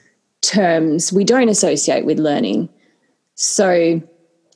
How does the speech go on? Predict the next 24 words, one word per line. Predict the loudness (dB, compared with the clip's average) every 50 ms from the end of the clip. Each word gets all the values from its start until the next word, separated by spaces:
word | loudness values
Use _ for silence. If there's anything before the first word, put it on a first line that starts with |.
| -10 -8 -4 0
for | 2 2
me, | 4 4 4 4 4 4 2 2 2
I | 2 2
guess | 0 0 0 0 0
I'm | 0 0
just | 0 -2 -2 -2
really, | 0 0 2 2 0 0
really | -2 -2 -4 -2 0 0 2 2 2 0 -2 -2 -2 -2
open-minded | -2 -2 0 -2 -2 -2 -2 -2 -2 0 0 0 2 2 2 0 0
about | -2 -2 -2 -2 0 0 0 -2 -4 -6 -12 _ _ _ -4
learning | -2 0 0 0 0 0 0 -2 -2 -2
and | -2 -2 -2 -2 -2 -2 -2
more | 0 0 0 0 0
recognizing | 0 0 0 -2 -2 -2 -2 -2 -2 -2 -2 -2 -2 -2 -2 -2
that | -2 -2 -2 -2 -4 -6 -12 _ _ _
I | -6 -6
think | -6 -4 -2 -2 -2 -2 -4 -8 -18 -20 _ _ _ _
there's | -2 -2 0 0
a | -2 -2
whole | -2 0 0 2 2
lot | 2 0 -2 -2
we | -2 -2 -2
don't | -2 -2 -2 -2 -2
know | -2 -2 -2 -2 -2 -4